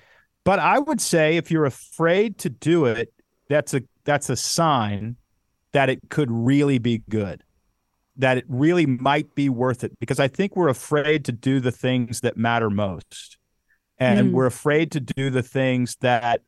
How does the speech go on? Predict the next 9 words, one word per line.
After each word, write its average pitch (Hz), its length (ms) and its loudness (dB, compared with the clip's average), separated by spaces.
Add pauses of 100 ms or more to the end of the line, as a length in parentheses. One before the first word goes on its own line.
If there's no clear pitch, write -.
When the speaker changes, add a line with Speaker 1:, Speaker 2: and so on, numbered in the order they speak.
(160)
Speaker 1:
are 113 400 0 (260)
risky 127 800 0
and 113 340 2 (180)
vulnerable. 113 800 -2 (420)
And 135 180 0
yet 147 320 0
those 156 340 -2
are 185 40 -6
the, 165 160 -4